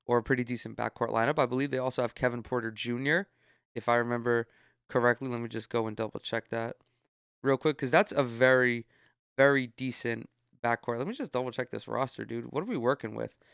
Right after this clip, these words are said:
Lauri Markkanen, I totally <laughs> forgot about that. Taurean Prince, Colin Sexton, yeah, Darius Garland, Jarrett Allen. I love my guy Jarrett Allen. And no, they don't have Kevin Porter Junior. Um, oh no, that's right. They traded him to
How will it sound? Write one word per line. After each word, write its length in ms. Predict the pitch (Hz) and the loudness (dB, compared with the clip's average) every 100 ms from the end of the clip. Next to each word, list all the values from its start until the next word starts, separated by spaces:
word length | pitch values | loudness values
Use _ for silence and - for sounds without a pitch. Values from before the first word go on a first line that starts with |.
| _ _ | _ _
Lauri 240 | 123 147 | 4 6
Markkanen, 460 | 156 147 147 160 156 | 6 4 2 0 2
I 80 | 123 | 2
totally 800 | - - 170 175 151 135 123 123 - - | 2 0 4 6 6 6 6 0 -10 -20
<laughs> 140 | _ | _
forgot 340 | - 131 131 | 0 6 6
about 240 | 127 120 113 | 8 4 4
that. 340 | 139 139 131 | 4 4 2
Taurean 460 | - 139 135 131 120 | -2 0 2 0 -4
Prince, 560 | - 170 170 160 - - _ _ _ | 2 4 4 0 -10 -16 _ _ _
Colin 240 | 131 131 | 2 2
Sexton, 680 | 120 - 143 - 143 139 127 | 0 2 2 0 -2 -2 2
yeah, 200 | 135 131 | 4 4
Darius 380 | 127 131 131 127 | 6 6 6 4
Garland, 320 | 135 139 131 | 4 4 6
Jarrett 280 | 123 131 127 | 6 8 8
Allen. 380 | 127 131 131 131 - - _ | 6 4 2 -2 -14 -20 _
I 140 | 135 156 | 6 8
love 720 | 139 127 123 123 117 110 - _ _ _ _ _ | 6 6 10 12 10 6 -12 _ _ _ _ _
my 140 | 113 113 | 2 6
guy 160 | 113 | 4
Jarrett 340 | 110 113 110 110 | 4 4 4 2
Allen. 320 | 107 110 110 | 0 -2 -2
And 180 | 123 127 | -2 2
no, 140 | 123 | 4
they 140 | 117 117 | 4 4
don't 200 | 117 110 | 2 2
have 200 | 110 - | 0 2
Kevin 260 | 113 107 | 0 0
Porter 280 | 107 107 104 | -2 -2 -4
Junior. 460 | 104 104 107 110 113 - | -4 -4 -4 -6 -4 4
Um, 540 | 117 117 113 113 113 _ - | 8 8 8 4 -6 _ 8
oh 160 | 135 | 10
no, 200 | 135 127 | 10 8
that's 240 | 113 110 113 | 6 2 0
right. 140 | - | -4
They 100 | - | -6
traded 320 | - - 53 | -6 -6 -6
him 180 | - - _ _ _ _ - | -10 -12 _ _ _ _ -8
to 180 | - | -6